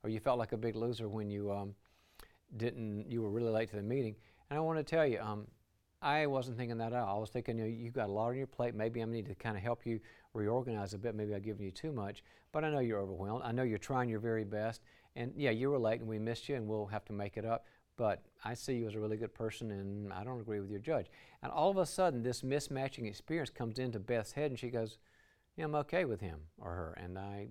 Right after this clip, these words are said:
like him and they like me, and I just," and instead of having this global, "I'm an idiot, I'm a loser," it's sort of like, "Oh, I gotta work on something. I got a delta." You know, a delta's a correction. Um,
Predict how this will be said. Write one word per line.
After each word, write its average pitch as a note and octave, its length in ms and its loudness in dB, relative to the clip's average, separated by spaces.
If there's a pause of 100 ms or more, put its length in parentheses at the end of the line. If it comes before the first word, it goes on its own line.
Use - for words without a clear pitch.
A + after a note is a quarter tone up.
like A2+ 240 -2
him G#2+ 100 -6
and G2+ 100 -4
they G#2+ 80 -2
like G#2+ 220 -4
me, B2+ 240 -2
and G#2 140 -4 (400)
I B2 80 -6
just," B2 300 -8 (280)
and B2+ 120 -2
instead D#3 240 4
of C#3 40 0
having B2 180 2
this G#2+ 120 -2
global, B2+ 600 8
"I'm A#2+ 220 2
an A2 140 0
idiot, B2 400 4
I'm A2 160 0
a G#2 60 2
loser," A#2 440 4
it's G#2+ 160 -6
sort C#3+ 140 -2
of C3+ 60 2
like, B2+ 200 2
"Oh, C4 200 0 (260)
I G3 100 0
gotta C#4+ 160 0
work C#4+ 220 -2
on G#2+ 80 -2
something. F#2 360 -10
I - 80 -6
got F#3 140 6
a F3 60 2
delta." D#3+ 420 4 (160)
You C#3+ 100 -6
know, B2 80 -2
a G#2+ 40 -2
delta's A#2 380 -2
a A#2 40 -6
correction. - 480 0 (880)
Um, C3 380 12